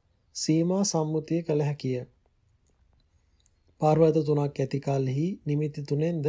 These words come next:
සීමා බන්ධනය කළ හැකිය. නිමිති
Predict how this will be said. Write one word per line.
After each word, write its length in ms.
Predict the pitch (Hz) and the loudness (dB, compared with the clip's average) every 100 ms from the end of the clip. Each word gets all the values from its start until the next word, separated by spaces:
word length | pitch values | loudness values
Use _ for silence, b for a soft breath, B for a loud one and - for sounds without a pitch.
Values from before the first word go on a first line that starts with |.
| 190 | -2
සීමා 480 | - 147 143 143 139 | -2 -2 -2 -2 -2
බන්ධනය 520 | 135 139 151 170 175 | -4 -4 -4 -4 -4
කළ 180 | 175 143 | -2 0
හැකිය. 440 | 147 139 135 127 135 _ _ _ _ _ _ _ _ _ _ | 0 -2 -4 -4 -8 _ _ _ _ _ _ _ _ _ _
නිමිති 320 | 165 185 208 | 4 6 6